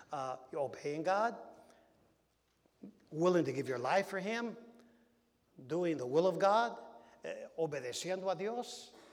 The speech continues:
dar tu vida para Dios, haciendo la voluntad de Dios. What do these three things produce?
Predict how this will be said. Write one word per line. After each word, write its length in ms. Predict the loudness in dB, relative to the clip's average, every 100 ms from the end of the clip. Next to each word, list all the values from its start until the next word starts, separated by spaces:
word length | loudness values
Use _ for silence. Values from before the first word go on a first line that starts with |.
| -20 -20 -20 -20 -2
dar 180 | 0
tu 180 | 2 0
vida 260 | 0 0 0
para 240 | 2 2
Dios, 560 | 2 2 0 0 -4 -12 -20 -10
haciendo 320 | -8 -4 -4
la 100 | -2
voluntad 400 | -2 -4 -6 -4
de 120 | -4 -2
Dios. 240 | -4 -6 -2
What 160 | 2
do 100 | 2
these 240 | 0 -4 -6
three 220 | -6 -6
things 260 | -4 -6 -8
produce? 480 | -6 -2 -2 -4